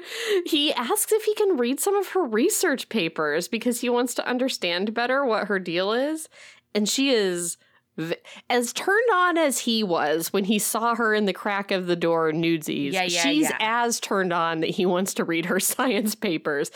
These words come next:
Speaker 2: Yeah,
Speaker 1: Because
Speaker 2: yeah,
Speaker 1: no one
Speaker 2: yeah.
Speaker 1: ever, like, she sent her science papers to her sister and her family and stuff, but they never actually read them.
Speaker 2: Which I would not do. Am I weird?
Speaker 1: Re-,
Speaker 2: Am I the
Speaker 1: read your
Speaker 2: weirdo
Speaker 1: friend's
Speaker 2: here?
Speaker 1: science papers?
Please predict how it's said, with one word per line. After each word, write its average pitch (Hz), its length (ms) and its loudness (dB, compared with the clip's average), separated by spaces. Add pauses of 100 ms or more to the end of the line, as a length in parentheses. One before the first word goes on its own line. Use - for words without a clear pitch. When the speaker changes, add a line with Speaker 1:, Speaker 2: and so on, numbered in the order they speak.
Speaker 2:
Yeah, 214 140 0
Speaker 1:
Because 359 220 2
Speaker 2:
yeah, 330 40 2
Speaker 1:
no 339 140 4
one 339 160 2
Speaker 2:
yeah. 359 60 2
Speaker 1:
ever, 349 400 0
like, 247 160 0
she 302 180 0
sent 294 240 0
her 294 100 0
science 269 340 0
papers 240 460 -2
to - 100 -6
her 254 140 0
sister 233 460 -2
and 214 100 -2
her 202 80 -2
family 220 380 -2
and 180 100 -4
stuff, 165 220 -8
but 185 100 -8
they 190 80 -2
never 185 220 -2
actually 170 320 -6
read 160 300 -12
them. 82 280 -12 (540)
Speaker 2:
Which 339 260 -4 (180)
I 415 680 -2 (240)
would 285 160 -6
not 254 240 -4
do. 233 360 -8 (640)
Am 226 100 0
I 285 120 2
weird? 269 320 2
Speaker 1:
Re-, - 60 -6
Speaker 2:
Am 240 80 -2
I 233 100 2
the - 140 2
Speaker 1:
read 233 40 2
your 226 120 2
Speaker 2:
weirdo 247 100 2
Speaker 1:
friend's 196 280 0
Speaker 2:
here? 247 100 2
Speaker 1:
science 190 540 -4
papers? 233 640 -6